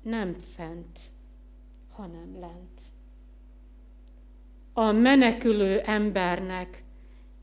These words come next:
ha ő életben akart maradni, oda kellett roskadnia az oltárhoz, hogy az oltárnak a szarvát megkapja, meg, ő megfogja és megragadja.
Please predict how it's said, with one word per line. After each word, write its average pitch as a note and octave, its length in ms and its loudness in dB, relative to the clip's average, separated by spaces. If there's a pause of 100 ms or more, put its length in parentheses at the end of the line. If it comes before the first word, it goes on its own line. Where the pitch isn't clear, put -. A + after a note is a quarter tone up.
(300)
ha A#3 200 6
ő A3 220 8
életben A3 680 6
akart A3+ 640 -2
maradni, F#3+ 800 -2 (1000)
oda A3 540 0
kellett F3+ 560 -2
roskadnia F3+ 1000 -12 (440)
az A3 160 -14
oltárhoz, F3+ 920 -16 (800)
hogy F#3+ 180 -12
az F3+ 180 -10
oltárnak F3 580 -6
a E3 40 -16
szarvát E3+ 520 -16
megkapja, F#3 720 -18
meg, F#3 260 -12
ő G#3 220 -10
megfogja G3 540 -10
és F#3 160 -12
megragadja. F3 960 -16